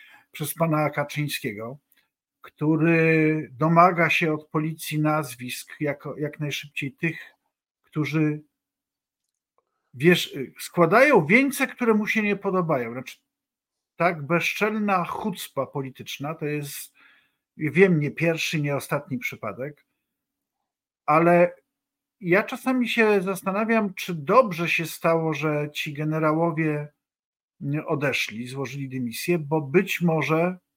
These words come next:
yy, dojdzie do straszliwych rzeczy po poniedziałku, kiedy okaże się, że pis nie jest w stanie sformułować,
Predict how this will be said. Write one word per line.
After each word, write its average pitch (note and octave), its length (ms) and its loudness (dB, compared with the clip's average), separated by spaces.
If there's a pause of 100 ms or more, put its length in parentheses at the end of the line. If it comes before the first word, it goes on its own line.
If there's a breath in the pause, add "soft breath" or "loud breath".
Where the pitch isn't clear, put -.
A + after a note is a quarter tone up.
(680)
yy, E3 840 2 (840)
dojdzie F3+ 300 4
do F3 100 2
straszliwych F#3 560 0
rzeczy E3 500 0
po D3 380 -2
poniedziałku, C3+ 840 -2
kiedy C#3 340 -4
okaże C#3+ 400 -4
się, C#3+ 160 -2
że C3+ 360 -2 (500)
pis - 320 -4
nie F#3+ 180 8
jest F#3+ 260 8
w - 60 -8
stanie D3+ 340 0
sformułować, D3 1000 -2